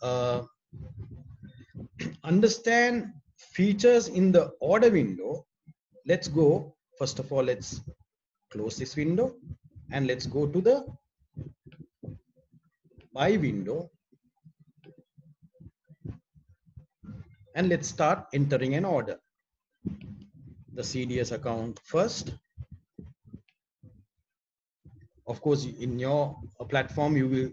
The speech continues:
have the C D S account, uh,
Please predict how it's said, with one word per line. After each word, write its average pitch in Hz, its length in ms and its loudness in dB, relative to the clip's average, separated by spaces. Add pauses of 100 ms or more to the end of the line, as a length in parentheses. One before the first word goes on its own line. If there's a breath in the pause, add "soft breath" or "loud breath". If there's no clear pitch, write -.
(220)
have 120 340 -4
the 117 40 -6
C 120 220 -6
D 120 160 -4
S 117 220 -4
account, 117 460 -8 (680 soft breath)
uh, 107 340 -6